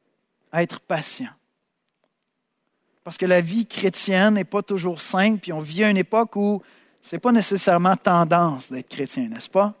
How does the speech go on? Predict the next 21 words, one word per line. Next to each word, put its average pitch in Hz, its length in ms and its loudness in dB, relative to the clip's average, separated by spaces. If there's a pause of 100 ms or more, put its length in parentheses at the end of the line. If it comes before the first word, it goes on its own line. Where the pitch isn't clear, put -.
(380)
C'est - 120 -18
peut-être 196 220 -4
pas 233 120 -6
trendy 180 760 0
toujours 156 420 -4
d'être 127 220 -10
chrétien. - 420 -12 (680)
On 170 140 -2
lit 214 280 8
les 226 160 8
temps, 214 560 4
on 160 120 -8
lit 185 240 4
les 247 120 6
moments, 185 560 2 (340)
on 170 120 -4
lit 208 220 4
l'époque, 214 480 2
puis 185 100 -8
on 160 140 -4
dit, « 156 300 -4